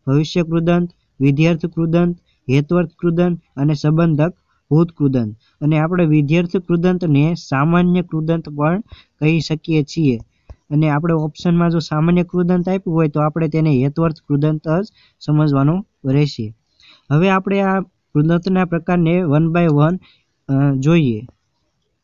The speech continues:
તો સૌથી પહેલું છે વર્તમાન કૃદંત. વર્તમાન કૃદંત એ ક્રિયાપદને ત પ્રત્યે લાગે. કયો પ્રત્યે લાગે? ત પ્રત્યે.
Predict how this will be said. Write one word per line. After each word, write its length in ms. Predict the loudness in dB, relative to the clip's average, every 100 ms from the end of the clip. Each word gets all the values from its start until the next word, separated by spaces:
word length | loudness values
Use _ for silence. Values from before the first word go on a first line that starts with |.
| _ _ _ _ _ _ _ _
તો 80 | -8
સૌથી 420 | -2 -2 2 2
પહેલું 300 | 2 2 2
છે 220 | 0 0
વર્તમાન 560 | 2 2 2 2 2 2
કૃદંત. 400 | 0 -4 -4 -8 -16 _ _ _ _ _ _
વર્તમાન 460 | -2 -2 -2 0 0
કૃદંત 520 | 0 0 2 2 2 0
એ 100 | -2
ક્રિયાપદને 960 | 0 2 2 0 -2 0 2 2 2
ત 240 | -2 -2 2 2 2
પ્રત્યે 340 | -2 -2 -2
લાગે. 260 | -2 -4 -6
કયો 280 | -2 0 0
પ્રત્યે 340 | -2 -2 0
લાગે? 360 | 2 2 0 -2
ત 360 | -8 _ _ 0 2
પ્રત્યે. 460 | 0 -2 -2 -8 -8